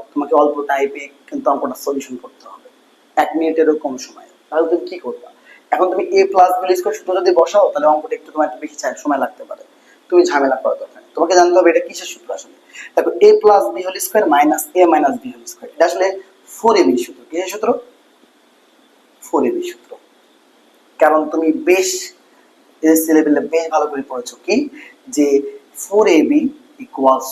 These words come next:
to a plus b whole square minus a minus b whole square, কিন্তু বারবার করেছি সূত্রটা। সুতরাং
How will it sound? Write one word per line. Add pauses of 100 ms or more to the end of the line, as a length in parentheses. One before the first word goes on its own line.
to (640)
a (160)
plus (220)
b (240)
whole (100)
square (300)
minus (320)
a (160)
minus (120)
b (220)
whole
square,
কিন্তু (300)
বারবার
করেছি (420)
সূত্রটা। (640)
সুতরাং